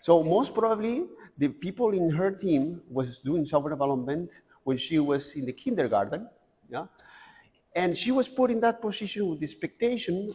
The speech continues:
of making a great team out of a job that she never did or she doesn't understand. That's the ugly about certifications. But certification exam, you could,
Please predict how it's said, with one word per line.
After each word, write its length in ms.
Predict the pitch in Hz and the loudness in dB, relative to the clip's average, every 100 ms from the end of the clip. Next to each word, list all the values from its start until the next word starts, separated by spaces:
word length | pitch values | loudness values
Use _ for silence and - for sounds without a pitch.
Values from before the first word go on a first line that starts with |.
| - | -8
of 100 | 147 | -4
making 340 | 151 156 151 | -2 -2 -2
a 40 | 127 | -2
great 340 | 147 196 196 - | -4 -4 -6 -8
team 300 | 120 87 117 _ _ _ _ _ _ _ _ _ - | -8 -8 -12 _ _ _ _ _ _ _ _ _ -2
out 160 | 120 120 | 2 2
of 140 | 117 117 | 2 -2
a 220 | 110 98 | -2 0
job 280 | 139 156 113 | 2 2 2
that 240 | 104 - | -2 -4
she 120 | - | -8
never 200 | 143 180 | -4 -4
did 220 | 196 123 120 - | -4 -8 -8 -12
or 160 | 110 - | -12 -12
she 160 | - | -10
doesn't 280 | 107 107 95 | -6 -6 -8
understand. 400 | 78 67 - 101 _ _ _ _ - - - _ _ _ _ - | -12 -14 -18 -20 _ _ _ _ -20 -20 -20 _ _ _ _ 0
That's 280 | 120 214 - - | 4 4 2 0
the 120 | 131 | 2
ugly 360 | 131 127 110 90 127 - 156 _ - | 2 0 -6 -8 -18 -20 -20 _ -16
about 280 | 113 107 - | -4 -4 -4
certifications. 840 | 120 - 120 117 120 113 101 82 - _ 190 | -14 -14 -14 -8 -4 -4 -6 -12 -14 _ -16
But 260 | 185 160 - _ _ _ _ _ | -12 -12 -14 _ _ _ _ _
certification 640 | 135 139 127 131 127 123 | -20 -20 -10 -8 -8 -10
exam, 360 | 113 - 131 120 - - _ _ _ _ _ _ _ 120 | -14 -14 -14 -14 -16 -18 _ _ _ _ _ _ _ -10
you 140 | 120 | -8
could, 260 | 123 110 | -6 -8